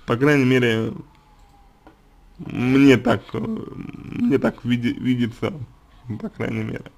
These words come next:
Вот. То есть я могу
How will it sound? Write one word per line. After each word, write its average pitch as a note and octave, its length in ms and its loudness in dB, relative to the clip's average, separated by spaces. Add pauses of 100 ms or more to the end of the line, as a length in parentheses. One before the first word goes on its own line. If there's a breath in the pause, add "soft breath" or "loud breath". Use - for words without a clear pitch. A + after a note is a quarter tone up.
(1500 soft breath)
Вот. - 320 -8 (960)
То A#2+ 80 -8
есть A#2 240 -10
я A2 220 -2
могу G#2+ 680 -2